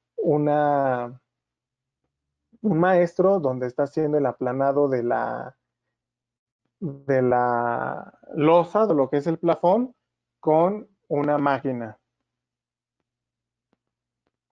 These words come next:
Entonces, como les había mencionado, es de vital importancia,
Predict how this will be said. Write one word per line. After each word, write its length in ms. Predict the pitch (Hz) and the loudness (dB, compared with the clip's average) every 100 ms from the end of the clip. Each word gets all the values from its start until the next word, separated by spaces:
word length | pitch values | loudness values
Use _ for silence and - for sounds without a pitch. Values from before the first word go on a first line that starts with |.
| _ _ _ _ | _ _ _ _
Entonces, 320 | - 147 156 _ | -6 -4 -4 _
como 240 | - 147 143 | -6 -2 -2
les 180 | 139 143 | -2 0
había 220 | 151 185 | 0 2
mencionado, 880 | 208 196 170 143 143 151 180 233 _ _ _ _ _ _ - | 0 0 0 2 0 2 0 -4 _ _ _ _ _ _ -4
es 180 | 151 151 | 0 2
de 80 | 170 | 2
vital 400 | 143 135 143 175 | 2 2 0 2
importancia, 1080 | 190 175 131 - 135 135 139 - 160 208 | -2 -2 -4 -4 -4 -4 -6 -6 -4 -4